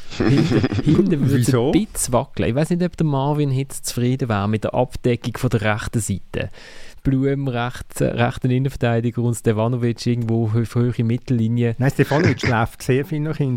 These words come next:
Speaker 1: Du musst mal die Daten anschauen,
Speaker 2: Ja,
Speaker 1: wie viele
Speaker 2: ich ha-,
Speaker 1: Kilometer der hinten
Speaker 2: ich ha-,
Speaker 1: läuft.
Speaker 2: ich habe Daten angeschaut. Es gibt eine sehr interessante Statistik. Das ist, ähm,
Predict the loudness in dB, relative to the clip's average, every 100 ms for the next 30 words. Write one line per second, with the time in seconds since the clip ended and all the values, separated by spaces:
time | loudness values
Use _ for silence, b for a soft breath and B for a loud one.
0 | 2 2 2 0 2 0 0 0 0 0
1 | 0 0 2 2 2 2 2 0 0 -2
2 | 0 0 2 2 4 2 2 0 0 0
3 | 0 0 0 0 0 0 0 0 0 2
4 | 0 0 -2 -2 0 0 0 -2 -2 0
5 | 2 0 0 -6 -4 0 0 -2 -8 -12
6 | -2 0 2 0 -4